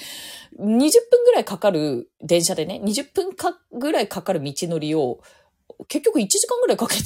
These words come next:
行った。ま、待ち時間四十分みたいな感じで行っちゃってさ。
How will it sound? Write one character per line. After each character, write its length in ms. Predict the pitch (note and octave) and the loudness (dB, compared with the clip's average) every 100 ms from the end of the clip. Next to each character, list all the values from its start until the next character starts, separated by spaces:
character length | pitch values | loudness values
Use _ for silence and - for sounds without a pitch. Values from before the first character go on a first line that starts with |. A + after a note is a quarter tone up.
| - - | -2 -2
行 80 | - | -2
っ 40 | |
た。 240 | - F#3 - - F4+ A#3 | -4 -4 -6 -6 -8 0
ま、 160 | G#3 - | 2 4
待 300 | F#3+ A3+ D#4+ | 2 2 2
ち 20 | |
時 120 | F4 F4 | 2 4
間 180 | G3 | 4
四 220 | E3 F3 E3+ | 4 0 0
十 120 | F#3+ | -4
分 180 | D#3 B2+ | -6 -6
み 80 | |
た 80 | C3+ | -6
い 20 | |
な 80 | A#2+ | -6
感 160 | B2+ B2+ | -6 -8
じ 100 | A#2+ | -6
で 60 | |
行 100 | A#2+ | -8
っ 20 | - | -8
ち 100 | B2+ | -10
ゃ 20 | |
っ 60 | |
て 100 | - | -10
さ。 240 | A#2+ A#2+ | -8 -8